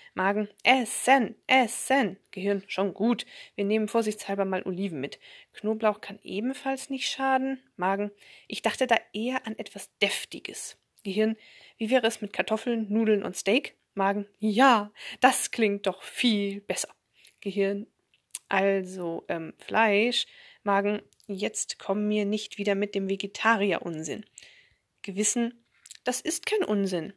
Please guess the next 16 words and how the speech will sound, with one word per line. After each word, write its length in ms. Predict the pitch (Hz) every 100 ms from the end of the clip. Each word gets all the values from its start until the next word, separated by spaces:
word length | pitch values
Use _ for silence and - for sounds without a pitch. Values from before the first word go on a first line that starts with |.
| _ _
Torben 280 | - 262 302
ist 180 | - -
jetzt 240 | 285 -
auch 160 | 247 262
Vegetarier. 800 | 392 247 - 185 175 165 110 - - - -
Und 160 | 254 - -
Viktor 480 | 233 - - 214 269
ist 220 | 254 -
sogar 300 | 226 202 185
Veganer. 520 | 175 190 233 147 - -
Dem 260 | - 233 240
geht's 380 | 220 220 - -
nun 200 | 208 196
gesundheitlich 800 | 185 180 240 - 220 202 196 - _
viel 400 | - 370 370 370 -
besser.“ 300 | 190 -